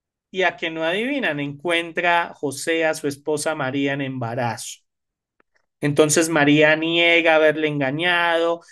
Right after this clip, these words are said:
José está totalmente trastornado, "¿Cómo así? Yo me voy, cuando regreso ya está embarazada, o sea, ¿qué le pasa a esta mujer?". Él está totalmente confuso,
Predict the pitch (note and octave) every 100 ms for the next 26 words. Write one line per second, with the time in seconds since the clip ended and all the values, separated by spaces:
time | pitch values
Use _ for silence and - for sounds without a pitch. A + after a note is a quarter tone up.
0 | _ - E3+ - D#3+ - D#3 D#3+ D#3 D#3+
1 | D3+ D#3 D3 D#3+ E3 D3 C3+ - C3+ B2+
2 | C#3+ D#3 F3 F3 F3 E3 E3 D3+ D3+ D3+
3 | D3 - F#3 F3+ E3+ D#3+ D#3+ D#3 D#3+ F3
4 | F3+ F#3 F#3 E3 E3 C#3+ C#3 D3 C#3+ E3
5 | D3+ D3 D#3+ E3 D#3+ B2+ B2+ D#3+ D#3+ D#3+
6 | _ _ _ - D#3 D#3+ D#3 D#3 D#3 D#3
7 | D3+ C#3+ C#3 - G3+ G3 F#3 D3+ D3 D#3+
8 | D3+ D3+ D3+ D3 C#3 C3+ C3 C#3+ D3 A3+
9 | G#3+ G3+